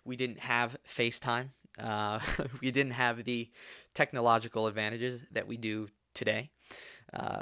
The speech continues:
so, uh, the best way to actually see people was to actually travel. Uh, and so that's something that we did every,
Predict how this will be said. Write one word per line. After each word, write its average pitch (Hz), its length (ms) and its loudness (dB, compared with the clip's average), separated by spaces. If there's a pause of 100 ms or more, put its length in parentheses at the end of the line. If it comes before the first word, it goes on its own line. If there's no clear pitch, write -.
so, 110 480 2 (480)
uh, - 200 -10
the 135 120 0
best 135 260 8
way 139 160 6
to 127 160 4
actually 120 300 4
see 131 180 -2
people 117 380 -2
was 110 180 -2
to 90 120 -2
actually 110 340 -6
travel. - 400 -8 (520)
Uh, - 200 -12
and 117 180 -4
so 127 340 6
that's 123 220 2
something 117 260 -6
that 107 100 -6
we 110 80 -6
did 104 180 -2
every, 104 400 -8